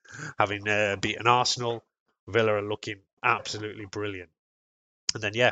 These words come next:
we finish off the year with an away game at Nottingham Forest.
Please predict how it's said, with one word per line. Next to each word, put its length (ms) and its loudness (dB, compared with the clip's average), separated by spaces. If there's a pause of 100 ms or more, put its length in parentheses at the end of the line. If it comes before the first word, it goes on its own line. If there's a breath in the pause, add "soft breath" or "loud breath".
we 80 -8
finish 340 -4
off 160 -4
the 100 -8
year 280 -2 (360)
with 120 -10
an 60 -8
away 260 0
game 240 -4
at 120 -14
Nottingham 320 -12
Forest. 520 0